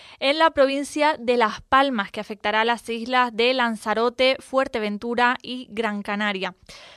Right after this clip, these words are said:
Los paros tendrán lugar, según han detallado, en la isla de Lanzarote y Fuerteventura los días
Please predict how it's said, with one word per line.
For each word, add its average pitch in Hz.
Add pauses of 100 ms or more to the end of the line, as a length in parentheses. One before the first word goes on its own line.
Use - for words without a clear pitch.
Los 226
paros 269
tendrán 254
lugar, 247
según 226
han 202
detallado, 202
en 202
la 190
isla 208
de 226
Lanzarote 208
y 202
Fuerteventura 202
los 240
días 233